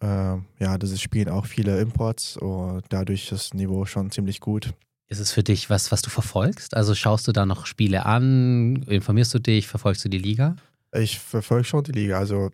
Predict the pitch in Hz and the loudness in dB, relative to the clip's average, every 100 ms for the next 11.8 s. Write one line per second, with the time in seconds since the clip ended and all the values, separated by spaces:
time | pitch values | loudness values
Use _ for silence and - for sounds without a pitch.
0 | _ 104 104 98 104 113 107 101 - 110 | _ -2 -2 0 -2 -2 -2 -2 0 0
1 | - 107 101 - - 107 120 107 95 98 | 0 -2 -2 -4 -2 0 0 0 -2 -4
2 | - 98 98 95 98 113 113 104 98 - | -4 -2 0 2 2 4 6 4 0 -4
3 | 107 123 110 98 95 95 98 - - - | 0 2 2 0 0 -2 -4 -10 -20 -20
4 | - _ _ 92 - 92 95 95 _ _ | -20 _ _ -8 -6 -6 -6 -8 _ _
5 | - 117 110 104 104 104 101 98 95 - | -2 0 0 -2 -4 0 2 2 0 0
6 | 98 101 92 92 - 95 92 95 104 95 | 0 2 0 -2 -4 -4 -2 -2 0 0
7 | 92 101 98 92 95 110 95 90 104 - | 0 -2 0 0 0 -2 -2 -2 -2 -2
8 | 101 98 104 - - - - - - - | 0 0 -2 -8 -12 -14 -14 -14 -16 -14
9 | - - 107 110 98 98 104 104 98 - | -10 -2 0 0 -2 -2 -2 -2 -2 -6
10 | - _ - - - - _ _ _ _ | -14 _ -12 -10 -10 -14 _ _ _ _
11 | _ _ _ _ 98 92 104 | _ _ _ _ -6 -4 -2